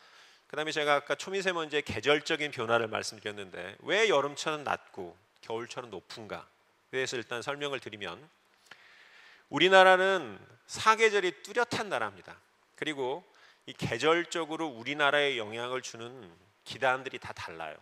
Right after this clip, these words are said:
공기가. 잘 아시다시피 여름철에는 우리가 북태평양 고기압이라고 그래가지고 바다에 있는 공기가 우리나라에 영향을 많이 주거든요. 바다는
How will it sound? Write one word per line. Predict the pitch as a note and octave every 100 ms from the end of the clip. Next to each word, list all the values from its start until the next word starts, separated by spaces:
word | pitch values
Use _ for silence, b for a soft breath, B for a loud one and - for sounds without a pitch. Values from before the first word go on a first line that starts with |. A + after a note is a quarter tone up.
| _
공기가. | - A#2+ A#2 A2 F2 - _ _ _ _ B B B B B -
잘 | C#3
아시다시피 | C#3+ C#3+ - D#3 - - D3+ C#3 A#2
여름철에는 | A#2+ E3+ - F#3 F3 D3+ C3+ C3+ F#2+
우리가 | G2+ A2+
북태평양 | A2 - - - F#3+ - F3 E3+ D#3+
고기압이라고 | C3+ B2+ C3 B2+ A#2+ A#2
그래가지고 | A2 G#2+ G2+ F2+ G2 C3+ D#3 b b b -
바다에 | - B2+ D3+ E3 D#3
있는 | D3+ D3 C#3
공기가 | B2 A2+ A#2 B2 B2+
우리나라에 | A#2 G#2+ A2+ G#2+ G#2+ G#2+
영향을 | G2 G#2 G#2
많이 | F#2 F2+ G2+
주거든요. | G2 F2+ F2 F#2 C3+ _ _ _ _ B B B -
바다는 | C#3+ F3+ G3 G#3 G#2+